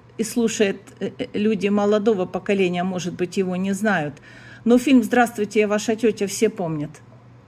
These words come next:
Там в главной роли Александр Калягин. Он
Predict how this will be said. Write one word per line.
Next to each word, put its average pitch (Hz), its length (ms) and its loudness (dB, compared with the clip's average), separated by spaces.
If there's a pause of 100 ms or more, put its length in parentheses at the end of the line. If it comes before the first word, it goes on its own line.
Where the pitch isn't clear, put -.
(160)
Там 196 140 0
в 175 40 -6
главной 208 340 2
роли 208 240 0
Александр 165 580 -6
Калягин. 160 500 -10 (920)
Он 262 400 4